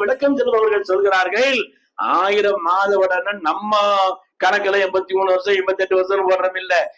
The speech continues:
இந்த ஆயிரம் மாதங்கள் அல்ல, ஷம்ஊனுல் காசியினுடைய ஆயிரம் மாதங்கள். அல்லாஹ்வுடைய பாதையில் நின்று அந்த எல்லா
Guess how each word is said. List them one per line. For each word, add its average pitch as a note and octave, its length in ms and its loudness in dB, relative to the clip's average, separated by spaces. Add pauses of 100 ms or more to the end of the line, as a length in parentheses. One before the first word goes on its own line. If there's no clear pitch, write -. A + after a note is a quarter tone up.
(280)
இந்த F3 240 -2 (200)
ஆயிரம் F3+ 300 -2
மாதங்கள் F3 520 0
அல்ல, F3+ 200 -2 (720)
ஷம்ஊனுல் D4 880 0 (100)
காசியினுடைய D4+ 600 0 (140)
ஆயிரம் E4+ 340 0
மாதங்கள். - 440 -2 (1400)
அல்லாஹ்வுடைய B3+ 600 2 (120)
பாதையில் A#3+ 560 0
நின்று F#3+ 420 -2 (540)
அந்த G3+ 220 -2 (100)
எல்லா C4+ 260 2